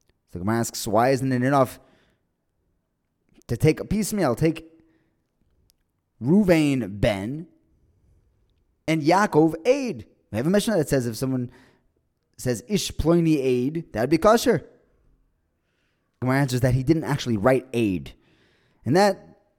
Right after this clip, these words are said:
isn't something that'll pass on a get. He doesn't have to actually write that he's the Eid. Just writing his name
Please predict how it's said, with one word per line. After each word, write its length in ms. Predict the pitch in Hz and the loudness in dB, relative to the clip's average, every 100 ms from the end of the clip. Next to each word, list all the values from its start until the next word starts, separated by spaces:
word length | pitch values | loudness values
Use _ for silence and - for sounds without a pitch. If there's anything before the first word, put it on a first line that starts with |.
| _ | _
isn't 600 | 170 165 180 180 - - - _ _ _ _ _ _ _ _ _ _ _ _ _ | -2 2 2 0 -4 -14 -20 _ _ _ _ _ _ _ _ _ _ _ _ _
something 300 | - 127 113 | -8 -4 -2
that'll 200 | 98 110 | 0 0
pass 300 | 117 98 101 | -2 -6 -6
on 100 | 127 | -6
a 80 | 190 | -6
get. 240 | 185 233 - | -6 -6 -6
He 80 | |
doesn't 180 | 147 165 | -8 -2
have 140 | 175 - | -4 -2
to 60 | |
actually 220 | 160 147 131 | -2 0 0
write 280 | 135 123 107 | 2 0 -2
that 80 | |
he's 180 | 117 110 | -4 -4
the 160 | 113 113 | -2 -4
Eid. 220 | 85 - _ _ _ _ | -6 -12 _ _ _ _
Just 160 | - 104 | -14 -6
writing 200 | 107 131 | -4 -4
his 100 | 151 | -2
name 200 | 165 | -2